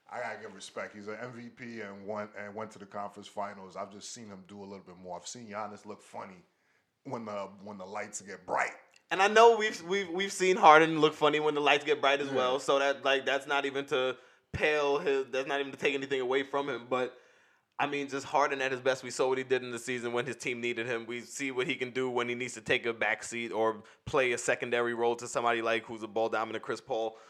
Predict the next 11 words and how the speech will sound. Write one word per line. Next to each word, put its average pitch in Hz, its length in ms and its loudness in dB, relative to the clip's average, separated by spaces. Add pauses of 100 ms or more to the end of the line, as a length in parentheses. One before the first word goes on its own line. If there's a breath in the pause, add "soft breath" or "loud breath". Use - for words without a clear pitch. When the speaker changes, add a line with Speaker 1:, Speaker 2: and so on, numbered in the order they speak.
(140 loud breath)
Speaker 2:
So, 135 200 -4
like, 131 280 -2 (460)
I'm, 139 120 -4 (220)
I'm 101 120 -12
taking 110 280 -4
Harden 110 280 0
as 104 60 -6
well. 113 280 2
I, 104 320 4 (160)
I, 139 120 6
I, 139 40 2